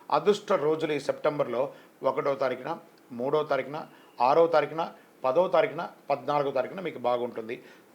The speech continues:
చంద్రాష్టమం పద్దెనిమిది తొమ్మిది రెండు వేల ఇరవై నాలుగు ఐదు గంటల నలభై నాలుగు నిమిషాల ఉదయం నుండి ఇరవై తొమ్మిది రెండు వేల ఇరవై నాలుగు ఐదు గంటల పదిహేను నిమిషాల ఉదయం వరకు ఈ రెండు రోజులు చంద్రాష్టమం ఉంటుంది.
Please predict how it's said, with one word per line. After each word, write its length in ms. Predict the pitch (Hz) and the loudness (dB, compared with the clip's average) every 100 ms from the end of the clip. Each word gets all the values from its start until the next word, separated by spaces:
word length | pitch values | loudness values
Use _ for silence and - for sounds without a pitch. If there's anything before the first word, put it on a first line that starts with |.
| 185 | -4
చంద్రాష్టమం 1120 | 185 185 175 165 160 156 - - 131 123 147 - - - - - - _ | -4 -2 2 4 4 2 -2 -4 -2 0 -2 -8 -20 -20 -20 -20 -20 _
పద్దెనిమిది 500 | 170 170 196 214 220 | -2 2 2 2 0
తొమ్మిది 340 | 220 185 175 175 | 0 -2 0 0
రెండు 200 | 160 156 | 0 0
వేల 140 | 156 | 2
ఇరవై 300 | 143 147 156 | 2 0 0
నాలుగు 500 | 151 143 143 160 190 - - - - | 2 0 2 0 -2 -6 -20 -20 -4
ఐదు 200 | 139 180 | 0 0
గంటల 320 | 202 190 208 | 0 0 2
నలభై 300 | 180 165 165 | 2 2 0
నాలుగు 280 | 170 160 151 | 2 2 2
నిమిషాల 320 | 151 147 147 | -2 -2 0
ఉదయం 300 | 123 123 156 | 2 2 0
నుండి 300 | 156 156 202 - - - | -2 -4 -6 -8 -20 -6
ఇరవై 260 | 160 196 208 | 0 4 4
తొమ్మిది 360 | - 190 185 | 2 -2 0
రెండు 180 | 175 165 | 0 2
వేల 140 | 160 147 | 4 4
ఇరవై 180 | 147 | 2
నాలుగు 440 | 156 147 143 190 190 - - | 2 2 2 0 -2 -12 0
ఐదు 180 | 151 180 | 2 2
గంటల 300 | 190 190 190 | 0 2 2
పదిహేను 340 | 180 151 143 | 2 0 -2
నిమిషాల 300 | 165 147 151 | -6 -2 -2
ఉదయం 220 | 139 151 151 | 0 0 -2
వరకు 200 | 135 139 | -4 -6
ఈ 40 | |
రెండు 220 | 127 156 | -6 -2
రోజులు 400 | 151 143 165 202 - - _ - - - _ 139 | -2 -2 -4 -6 -10 -20 _ -20 -20 -20 _ -6
చంద్రాష్టమం 440 | 135 147 143 139 | 0 0 0 -4
ఉంటుంది. 300 | 131 135 180 | -6 -8 -10